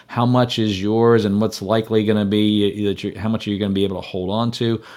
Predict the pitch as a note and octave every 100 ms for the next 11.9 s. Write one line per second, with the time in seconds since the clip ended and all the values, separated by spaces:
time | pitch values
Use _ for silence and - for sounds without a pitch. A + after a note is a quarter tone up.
0 | - A2 A2 G2+ G2 G2 F#2 G2+ A2+ A2+
1 | A2 - F#2 F2+ A#2+ B2 B2 A2+ A2 -
2 | - A2 - A#2 A#2+ G2+ A#2 A2 G2+ -
3 | A#2 G2 F#2+ - G2+ F2 - A2 G#2+ -
4 | G2 F#2 F2+ G#2 A2 - G2+ G2 F#2+ F#2+
5 | G2+ A#2+ G#2+ G2 F2+ G#2 G#2+ G2 G2+ G2
6 | G2+ - G#2+ F#2+ - G#2+ A2 A2 G2+ G#2
7 | G2+ G2 F#2+ G2 G#2 F#2 F#2 G2 - F#2
8 | - G2+ G2+ G#2 G2 F#2+ F#2+ F2 G#2+ G2+
9 | G2+ G2+ G2+ G2 F#2+ F2+ - - - -
10 | - G2+ G#2 G#2 - A#2 C3+ - - G2
11 | F#2+ F#2 G2+ F#2+ G2+ G2 F#2+ F#2+